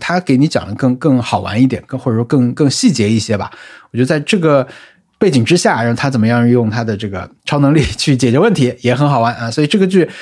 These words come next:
对我来说也有一个名场面，因为这个能力你很难讲对他来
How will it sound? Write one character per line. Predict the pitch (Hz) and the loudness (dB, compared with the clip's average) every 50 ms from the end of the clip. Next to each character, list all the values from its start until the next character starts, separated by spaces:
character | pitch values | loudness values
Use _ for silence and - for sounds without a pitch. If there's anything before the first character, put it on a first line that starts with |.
| - - _ | -20 -6 _
对 | - 208 | 2 2
我 | 160 127 | 4 2
来 | 127 | 2
说 | 135 - 202 | 2 2 2
也 | 196 165 135 151 | 4 4 4 4
有 | 160 | 4
一 | 135 | 4
个 | 120 135 | 2 2
名 | 131 120 113 139 | 2 2 2 2
场 | - - 104 | 2 0 -2
面， | 110 120 | 0 2
因 | 160 208 | 2 4
为 | 233 208 - - - - - _ _ _ _ _ _ _ _ _ _ | 2 2 0 -4 -16 -20 -20 _ _ _ _ _ _ _ _ _ _
这 | - 311 | -4 0
个 | 262 220 | 2 2
能 | 160 117 117 131 175 | 2 4 4 4 4
力 | 220 233 202 160 139 123 110 - 85 95 101 127 - | 4 6 6 4 4 2 0 -4 -8 -14 -16 -10 -4
你 | 180 180 202 | 0 2 4
很 | 214 202 | 4 4
难 | 156 160 208 | 4 4 4
讲 | 214 190 117 110 | 2 2 0 0
对 | 120 165 | 0 0
他 | 160 165 | 2 2
来 | 165 139 | 2 2